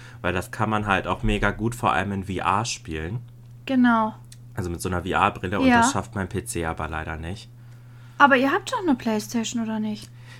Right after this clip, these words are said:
Speaker 1: Ja, wir haben eine Playstation, aber ich glaub, ähm, Chris hat dieses, äh, du brauchst ja dieses Motion Control dafür. Das ist bei der Playstation ja nicht dabei.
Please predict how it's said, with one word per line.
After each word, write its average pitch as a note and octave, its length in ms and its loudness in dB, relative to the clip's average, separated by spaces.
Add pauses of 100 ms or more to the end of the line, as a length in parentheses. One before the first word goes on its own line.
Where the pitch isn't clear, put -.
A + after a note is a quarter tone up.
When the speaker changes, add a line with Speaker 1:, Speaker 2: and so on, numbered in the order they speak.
(140)
Speaker 1:
Ja, A2 300 10
wir B2+ 100 2
haben B2+ 140 4
eine B2 120 4
Playstation, A#2 680 0
aber G2 220 0
ich - 120 -6
glaub, A2 380 0
ähm, G#2+ 500 -4 (680)
Chris - 300 -4
hat A2 220 -4
dieses, G2+ 520 -4
äh, G2 400 -4
du - 100 -6
brauchst G2+ 320 -2
ja G#2+ 80 0
dieses F#2 320 -6
Motion G#2+ 360 0
Control E2+ 460 -6
dafür. E2 320 -6
Das E2 160 -8
ist - 140 -12
bei G2+ 80 -4
der F#2+ 100 -4
Playstation F#2+ 540 -6
ja F2+ 100 -4
nicht G#2+ 220 -6
dabei. G2 500 -4